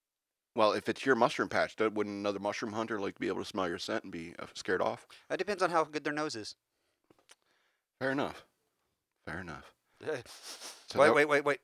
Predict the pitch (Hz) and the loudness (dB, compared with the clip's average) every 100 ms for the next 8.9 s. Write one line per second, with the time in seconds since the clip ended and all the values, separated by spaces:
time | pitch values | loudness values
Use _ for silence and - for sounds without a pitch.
0 | - - 123 107 107 110 101 107 107 110 | -10 -10 -8 -8 -12 -12 -12 -12 -10 -12
1 | - - _ - - - _ _ - - | -12 -18 _ -4 -4 -10 _ _ -20 -18
2 | - 104 107 127 123 123 117 - 101 101 | -16 -14 -10 -8 -8 -8 -8 -10 -10 -12
3 | 107 107 113 101 _ _ _ 117 113 127 | -10 -8 -8 -10 _ _ _ -12 -6 -6
4 | 135 135 131 - - - - - - _ | -2 -2 0 -2 -4 -14 -20 -20 -20 _
5 | - - - - - - - - - - | -20 -20 -20 -20 -20 -20 -20 -20 -20 -20
6 | - - - _ _ - - - - - | -20 -20 -20 _ _ -14 -12 -12 -16 -20
7 | - - _ _ _ _ _ 101 92 87 | -20 -20 _ _ _ _ _ 4 4 4
8 | 90 87 80 80 78 76 73 - | 0 -4 -6 -10 -10 -10 -14 -14